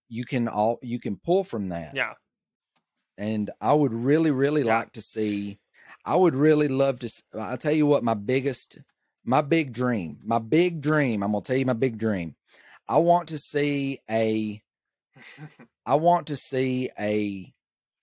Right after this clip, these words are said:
Speaker 1: uh, first person, uh, uh, uh, first person R P G where, uh,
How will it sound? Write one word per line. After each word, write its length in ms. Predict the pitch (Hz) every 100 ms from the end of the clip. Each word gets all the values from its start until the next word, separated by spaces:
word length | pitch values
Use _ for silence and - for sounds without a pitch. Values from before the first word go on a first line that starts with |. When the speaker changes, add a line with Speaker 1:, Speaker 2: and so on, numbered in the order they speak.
| _ _ _ _ -
Speaker 1:
uh, 360 | 98 98 95 - - _ _ _ _ _ _ -
first 300 | 151 160 -
person, 560 | 147 151 - 107 110 - _ _ _ _ _ _ _ _ _
uh, 40 | 113
uh, 520 | 110 104 - 107 98
uh, 300 | - 104 82
first 360 | 101 147 151 -
person 400 | 147 143 - 131
R 180 | 113 131
P 200 | 139 123
G 420 | 107 107 104 104 _ _ _ _ _ _ _ _ _ _ _ _
where, 680 | 110 123 123 120 117 113 - _ _ _ _ _
uh, 320 | 101 101 98